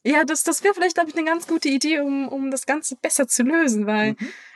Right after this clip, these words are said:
Speaker 1: äh, die stehen halt immer vor verendeten Tatsachen und denken sich so, „Toll“, ähm,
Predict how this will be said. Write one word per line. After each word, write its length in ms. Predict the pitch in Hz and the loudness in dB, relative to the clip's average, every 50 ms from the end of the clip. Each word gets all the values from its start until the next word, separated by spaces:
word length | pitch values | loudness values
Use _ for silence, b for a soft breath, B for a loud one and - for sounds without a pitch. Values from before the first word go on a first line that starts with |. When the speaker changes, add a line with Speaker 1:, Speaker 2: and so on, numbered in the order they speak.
| B B - - - - | B B -20 -20 -12 -6
Speaker 1:
äh, 120 | - - 220 | -2 0 0
die 100 | 220 269 | 2 0
stehen 260 | - - 285 277 285 | 0 0 -2 -2 0
halt 220 | 294 285 285 277 262 | 0 2 2 2 0
immer 220 | 277 277 269 285 | -2 -2 -2 -4
vor 360 | - - 277 269 262 262 269 | -4 -2 0 0 2 2 0
verendeten 640 | 254 - 269 240 240 233 247 277 285 277 - - 247 | 0 -2 -2 0 0 2 2 0 0 -2 -2 -4 -4
Tatsachen 720 | 233 - 330 339 339 339 - 208 208 214 - - 233 233 | -2 0 2 0 0 0 -2 -4 -4 -4 -2 -2 0 0
und 200 | 233 240 233 233 | 2 0 0 0
denken 260 | 254 247 254 254 262 240 | 0 -2 -2 -2 -2 -2
sich 160 | 247 240 - | -2 -2 -4
so, 80 | - 233 | -6 -6
„Toll“, 460 | - - 269 269 269 247 202 170 - - | -4 -2 0 0 0 0 0 -2 -2 -4
ähm, 500 | 185 185 190 190 190 185 190 185 196 | -4 -4 -2 -4 -6 -6 -8 -10 -10